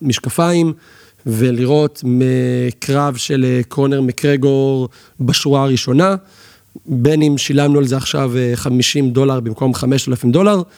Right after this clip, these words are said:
ולחוות, ולא רק לראות את זה בלייב, אלא גם להיות עם חברים שלנו, שבין אם עם אבטרים או דמויות אמיתיות, להצליח, אה, ל-, ל-, לתקשר איתם.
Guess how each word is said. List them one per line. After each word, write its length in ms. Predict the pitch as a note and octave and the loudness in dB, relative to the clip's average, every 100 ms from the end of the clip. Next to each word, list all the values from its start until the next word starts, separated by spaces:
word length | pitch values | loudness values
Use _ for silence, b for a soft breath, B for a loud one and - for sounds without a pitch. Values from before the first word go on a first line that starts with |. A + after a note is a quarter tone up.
| b b b - | b b b -6
ולחוות, 920 | A#2 C3 C3 C3 C3+ - B2 F#3 E3 | 0 2 0 0 -2 -2 0 0 2
ולא 160 | C#3 D3 | 2 2
רק 280 | E3 - - | 0 -4 -2
לראות 680 | C#3 C3 C3+ C#3+ E3 E3+ | 2 2 2 0 -2 0
את 80 | E3 | 0
זה 200 | C3+ C#3+ C3 b b b b | 0 0 -2 b b b b
בלייב, 520 | B2 C3 F3+ G#3+ G3+ F3 | 0 2 4 2 -2 0
אלא 120 | D3 | 0
גם 140 | C#3 C3+ | 2 0
להיות 140 | D3 | 0
עם 60 | F3+ | -2
חברים 360 | C#3+ A#2+ C3+ | -2 -2 -2
שלנו, 340 | D3 C#3 A#2+ A#2 - b b b _ | -2 -2 -4 -8 -12 b b b _
שבין 760 | - - B2 A#2+ - B2+ C3+ C3+ | -8 -2 0 -2 -8 -2 2 4
אם 60 | |
עם 140 | C3+ B2+ | 2 2
אבטרים 680 | D3+ D#3 D#3 C#3+ C#3+ C#3 C3+ | 0 0 0 -2 0 0 -2
או 120 | C3+ | -4
דמויות 340 | A#2+ B2+ C#3 | 0 0 0
אמיתיות, 420 | C3+ C#3 G3+ A3 b b b - | -2 0 2 0 b b b -2
להצליח, 760 | C3+ - D#3 D#3+ D3 - - - | -2 0 0 2 0 -6 -14 -4
אה, 60 | C#3 C3 B2+ B2+ | -2 0 0 -2
ל-, 280 | C3+ C3+ C#3 - | -6 -10 -12 -8
ל-, 60 | C#3 | -4
לתקשר 380 | C3+ A2 - - | -4 -4 -2 2
איתם. 300 | D3+ C3+ B2+ | 2 0 -8